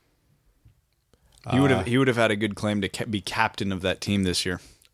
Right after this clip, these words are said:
Speaker 2: I could s-, whoa, yeah. You know, if he comes, if he's earlier on the five month, like, if he comes back early November, I can see them bringing him on.
Speaker 1: That's only, like, four months from now, isn't it? June, July, August, September. Eh, no, that's five months, so maybe.
Speaker 2: Yeah.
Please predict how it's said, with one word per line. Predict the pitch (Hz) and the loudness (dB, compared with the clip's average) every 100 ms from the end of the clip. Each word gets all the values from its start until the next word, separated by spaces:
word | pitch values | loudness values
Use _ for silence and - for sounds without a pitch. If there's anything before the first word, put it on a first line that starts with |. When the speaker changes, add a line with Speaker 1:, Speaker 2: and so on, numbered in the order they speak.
| _ - | _ -10
Speaker 2:
I | |
could | - 339 | -4 -2
s-, | - - | 0 2
whoa, | 156 156 156 147 139 | 4 6 6 6 6
yeah. | 117 107 107 113 - | 6 6 6 6 4
You | 127 | 2
know, | 135 | 4
if | 123 123 | 4 2
he | |
comes, | 143 180 180 | 2 2 4
if | 120 | 2
he's | 135 135 - | 4 2 4
earlier | 110 104 110 123 127 | 4 4 6 4 4
on | 113 | 2
the | 117 | 0
five | - 117 117 | 4 4 4
month, | 123 101 | 2 2
like, | 95 | -2
if | |
he | 107 | 0
comes | 117 110 - | 2 2 2
back | 101 98 - | 2 2 4
early | 98 98 | 4 4
November, | 90 85 87 85 | 4 2 2 2
I | 82 | 2
can | 95 | -2
see | - | -2
them | - 85 | -2 -2
bringing | 85 82 | 0 0
him | 80 | 0
on. | 71 92 127 - | 2 2 0 -2
Speaker 1:
That's | - 101 107 | 0 0 2
only, | 95 | 2
like, | 87 - | 0 0
four | - 98 | 2 4
months | 92 90 | 4 2
from | - 92 | 0 0
now, | 90 92 | 2 2
isn't | 92 | 2
it? | 104 98 | 2 0
June, | 98 98 98 98 | -2 -2 0 0
July, | 92 92 95 | 2 2 4
August, | - 92 92 90 - | 2 0 0 -2 -4
September. | - 110 147 | -8 -6 -2
Eh, | 311 330 | 0 2
no, | 233 196 | 2 2
that's | 185 | 2
five | - 104 | 2 2
months, | 104 - | 2 -2
so | 135 | -2
maybe. | 117 | 0
Speaker 2:
Yeah. | 92 | -2